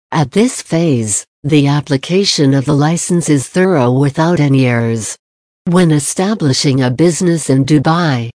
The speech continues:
this is a smart way to consult with the company setup experts such as Start Any Business.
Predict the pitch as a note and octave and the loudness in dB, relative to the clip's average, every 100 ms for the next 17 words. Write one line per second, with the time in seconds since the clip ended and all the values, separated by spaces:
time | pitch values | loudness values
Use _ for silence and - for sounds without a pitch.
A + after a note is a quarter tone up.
0 | - D#3 A#3+ B3+ A3 D#3 E3 - - E3 | -8 0 0 0 -2 0 0 -2 -2 -2
1 | F#3+ E3+ D3 G3 G3 D#3 D#3 D3 C#3 - | 0 -2 0 2 2 0 0 -2 -2 -2
2 | F#3+ A3+ C#3 C#3 D3 C3+ G#3 A3+ A3 F3+ | -2 -2 0 0 0 -4 -2 -2 2 2
3 | D3 E3+ E3 D#3+ E3+ F3 - - B2+ B2 | 2 0 0 0 0 -4 -4 -2 0 0
4 | - D3 C3+ C#3+ C3 - - E3+ D#3+ D#3 | -2 -4 -2 -2 -2 -4 -4 -2 0 2
5 | D#3+ D#3 D3+ D3+ B2+ A#2 - - | 2 2 2 2 2 0 -4 -10